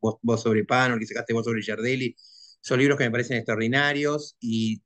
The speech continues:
lo mismo, lo mismo toda la bibliografía escrita por, por Morgado, el super tomo de Copiel, gordísimo, que me compré el grande, y lo tengo como referente y lo leí un montón de veces. Eh, creo que, que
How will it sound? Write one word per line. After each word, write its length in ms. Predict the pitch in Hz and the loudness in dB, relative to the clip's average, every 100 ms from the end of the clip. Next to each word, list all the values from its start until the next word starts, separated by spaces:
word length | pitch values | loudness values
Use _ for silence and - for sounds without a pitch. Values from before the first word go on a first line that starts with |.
| - | -4
lo 120 | 117 | -2
mismo, 680 | 143 139 143 131 123 110 _ _ _ - | 0 0 0 0 0 -4 _ _ _ -4
lo 80 | 117 | 0
mismo 200 | 147 147 | 2 2
toda 180 | 156 151 | 2 2
la 60 | |
bibliografía 360 | 127 120 113 139 | 2 -2 -2 -4
escrita 320 | 135 127 120 | -4 -6 -6
por, 240 | 107 107 101 | -4 -6 -6
por 160 | 98 | -8
Morgado, 800 | 104 107 143 160 147 131 120 120 | -2 2 2 4 2 2 2 0
el 160 | 113 107 | -2 -6
super 380 | - 175 143 117 | -2 2 0 2
tomo 240 | 160 147 | 2 4
de 120 | 127 | 2
Copiel, 540 | 110 113 151 160 139 131 | -2 0 4 4 4 0
gordísimo, 560 | 131 135 160 160 139 | -2 0 -2 -4 -4
que 120 | 131 127 | -4 -4
me 120 | 131 | -8
compré 240 | 139 156 | -2 2
el 80 | 151 | 4
grande, 460 | 170 160 151 147 151 - - _ - 180 | 4 2 0 -4 -4 -16 -20 _ -8 -4
y 60 | - | 0
lo 120 | 135 | 2
tengo 180 | 156 165 | 2 2
como 200 | 156 156 | 2 4
referente 460 | 151 160 175 175 | 2 4 2 2
y 20 | 156 | 2
lo 100 | 143 | 2
leí 200 | 151 160 | 2 2
un 80 | |
montón 280 | 151 147 160 | 0 -4 -2
de 80 | 151 | 0
veces. 480 | 160 170 180 170 - _ _ _ _ _ | 0 0 0 -2 -4 _ _ _ _ _
Eh, 280 | 113 110 110 | -4 -4 -2
creo 200 | 156 165 | -2 2
que, 260 | 147 131 | 2 0
que 140 | 107 | 0